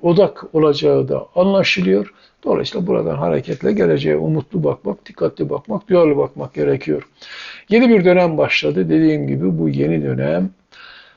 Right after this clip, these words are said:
e, haftalar, aylar, belki önümüzdeki yılları da alabilecek dönem.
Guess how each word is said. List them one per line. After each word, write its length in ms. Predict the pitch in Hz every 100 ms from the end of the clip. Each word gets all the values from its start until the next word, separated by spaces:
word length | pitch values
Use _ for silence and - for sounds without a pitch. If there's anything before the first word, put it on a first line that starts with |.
| _ _ _
e, 200 | 151 147 - _ _ _ _
haftalar, 680 | - - 180 - 180 165 -
aylar, 460 | - 73 76 71 131
belki 260 | - -
önümüzdeki 560 | 73 69 67 69 69 73
yılları 480 | 69 67 69 71 73
da 100 | 67
alabilecek 600 | 65 62 139 67 - 76
dönem. 240 | 71 -